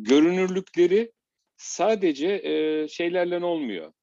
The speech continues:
Edebiyat içi, edebi değerleriyle de, e, sağlanamıyor ne yazık ki. Edebiyat dışı kriterler de bir kanon oluşturmasında belli bir dönem için çok önemli. Filme çekilmeleri çok önemli.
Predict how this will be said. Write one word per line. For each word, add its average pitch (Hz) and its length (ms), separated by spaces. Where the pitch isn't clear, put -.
Edebiyat 156 640
içi, - 400
edebi 151 440
değerleriyle 156 840
de, 196 160
e, 151 420
sağlanamıyor 151 920
ne 113 160
yazık 113 380
ki. - 220
Edebiyat 143 480
dışı 139 440
kriterler 151 800
de 170 220
bir 131 180
kanon 170 400
oluşturmasında 117 1080
belli 127 260
bir 127 200
dönem 117 260
için 113 200
çok 165 280
önemli. 180 420
Filme 151 340
çekilmeleri 120 760
çok 185 260
önemli. 185 480